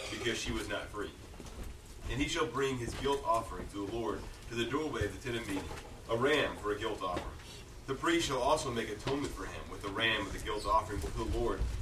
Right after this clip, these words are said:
for his sin which he has committed. And the sin which he has committed shall be forgiven him." And when you enter the land and plant all kinds of trees for food,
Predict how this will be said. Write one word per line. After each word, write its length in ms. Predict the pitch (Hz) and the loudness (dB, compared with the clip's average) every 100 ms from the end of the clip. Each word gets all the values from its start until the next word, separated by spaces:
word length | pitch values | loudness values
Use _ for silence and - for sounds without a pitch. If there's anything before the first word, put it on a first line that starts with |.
| - | 2
for 120 | 135 | 6
his 200 | 139 131 | 6 4
sin 200 | - 143 | 4 4
which 120 | 117 - | 2 0
he 60 | |
has 100 | 113 | -2
committed. 380 | - 104 104 - - - - - - | -4 -4 6 6 6 0 -8 -14 -10
And 100 | 135 | 0
the 80 | 143 | 2
sin 240 | 143 156 156 | 4 2 2
which 120 | - | 2
he 80 | 151 | 0
has 100 | 143 | 2
committed 440 | 143 123 110 104 | 2 2 2 0
shall 140 | - | -4
be 120 | 107 117 | -4 -4
forgiven 360 | 113 107 113 | -4 -2 -2
him." 220 | 87 80 80 - - - - - - - - | -2 -6 -6 -10 -14 -14 -14 -14 -16 -14 -2
And 80 | 127 | 2
when 100 | 151 | 4
you 160 | 165 | 4
enter 120 | 165 170 | 2 2
the 140 | 165 | 2
land 360 | 139 120 117 123 | 4 4 2 0
and 100 | 104 | -4
plant 220 | 120 120 | -2 2
all 140 | 123 | 4
kinds 340 | 127 127 127 127 | 2 2 2 0
of 80 | 117 | -4
trees 380 | - 131 120 | -2 0 0
for 120 | 117 101 | -2 -8
food, 340 | - 110 92 | -4 -2 -2